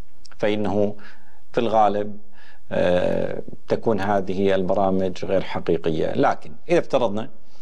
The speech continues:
بأنك توثقت والجهات الرسمية، آه، قد أعلنت بأن هذه، آه، موثوقة، وتوثقت من البيع والشراء، نأتي إلى الشراء.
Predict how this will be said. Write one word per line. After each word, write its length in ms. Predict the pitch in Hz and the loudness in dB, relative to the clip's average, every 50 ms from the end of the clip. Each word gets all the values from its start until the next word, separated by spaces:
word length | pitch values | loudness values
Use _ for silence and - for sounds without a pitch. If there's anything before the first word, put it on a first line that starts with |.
| - - - | -4 -2 0
بأنك 540 | 156 147 135 117 117 113 101 - 117 110 98 | 0 0 2 0 0 0 2 2 2 2 4
توثقت 760 | 117 104 104 98 - - 110 101 104 - - - - - - - | 2 2 2 2 0 0 0 0 0 -2 -4 -4 -4 -4 -4 -4
والجهات 1040 | 107 101 101 101 104 104 101 104 101 101 104 113 98 90 107 98 107 107 101 101 - | -2 -2 0 2 2 4 4 2 2 2 0 0 0 2 2 2 2 2 2 0 -2
الرسمية، 680 | 92 101 98 - - 107 107 107 104 104 104 113 110 - - - - - - - - - - | -2 -2 -2 -2 0 2 2 4 4 2 2 0 -2 -4 -4 -4 -6 -6 -4 -4 -4 -2 0
آه، 720 | 123 120 113 107 - 117 113 110 110 113 117 123 127 120 - | 2 2 0 0 -2 -2 -2 -2 -2 0 0 0 0 0 0
قد 200 | - 127 107 101 | 0 -2 -2 -2
أعلنت 480 | 127 131 104 117 117 110 113 110 101 104 | -4 -2 0 0 2 2 2 0 0 0
بأن 180 | 104 110 110 110 | 0 0 0 0
هذه، 560 | 101 110 110 95 110 110 107 101 104 104 - - | 0 0 0 0 0 0 2 2 0 0 -2 -2
آه، 420 | 113 104 95 95 95 90 90 - - - - 101 | -4 -4 -4 -4 -4 -4 -6 -6 -6 -6 -2 0
موثوقة، 640 | 113 113 117 110 - 139 139 127 - - 123 120 123 - - - - - - - - - | 2 2 2 2 2 2 2 2 2 0 -2 -2 -2 -4 -4 -4 -4 -4 -4 -4 -2 0
وتوثقت 640 | 139 123 - 135 135 131 - - 156 143 - - 139 | 0 0 2 2 2 2 2 2 0 0 0 0 0
من 320 | 120 123 131 123 117 123 | 0 2 2 0 0 0
البيع 420 | 135 120 95 95 120 127 120 117 - | -2 -2 0 2 2 2 2 2 2
والشراء، 580 | 120 123 - - - 131 131 147 160 170 165 - - - - - - - - - - - - | 2 0 0 0 2 2 4 4 4 2 0 -2 -4 -4 -4 -4 -4 -4 -4 -4 -4 -2 0
نأتي 480 | 135 139 135 135 - 127 120 127 139 | 2 2 2 0 0 0 0 0 0
إلى 380 | 135 131 135 131 135 135 139 131 - - - - - | 2 2 2 2 2 0 -2 -4 -4 -4 -4 -4 -2
الشراء. 420 | 117 - - - 95 - - - | 0 0 0 0 0 0 -2 -4